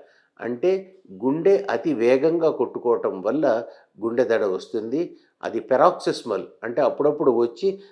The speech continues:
దానంతట అదే తగ్గిపోతూ ఉంటుంది. అందుకని దాన్ని paroxysmal supraventricular tachycardia. అప్పుడప్పుడు దానంతట అదే వచ్చి, ఆ, గుండె దడ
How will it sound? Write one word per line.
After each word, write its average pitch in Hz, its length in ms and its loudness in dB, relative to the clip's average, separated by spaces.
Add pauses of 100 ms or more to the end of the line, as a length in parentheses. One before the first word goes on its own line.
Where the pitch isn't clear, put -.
(140)
దానంతట 123 420 0
అదే 120 220 0
తగ్గిపోతూ 123 680 0
ఉంటుంది. 95 580 -6 (320)
అందుకని 135 380 -2
దాన్ని 139 300 0
paroxysmal 147 920 -2 (460)
supraventricular 147 1000 0 (120)
tachycardia. 92 640 -6 (500)
అప్పుడప్పుడు 196 580 4
దానంతట 120 540 -2
అదే 135 240 4
వచ్చి, 104 640 -4 (300)
ఆ, 123 60 -2
గుండె 131 380 2
దడ 135 200 6